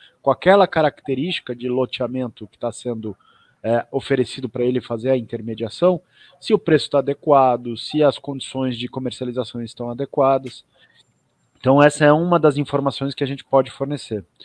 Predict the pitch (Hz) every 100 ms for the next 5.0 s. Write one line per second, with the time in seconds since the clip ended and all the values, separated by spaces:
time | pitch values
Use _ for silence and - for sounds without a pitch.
0 | _ - _ - 165 - 165 180 226 185
1 | 131 110 131 120 127 - 123 135 131 127
2 | - 123 - - 139 156 127 107 113 107
3 | - 117 - 123 139 143 - 107 113 113
4 | 120 117 120 104 110 107 - 151 175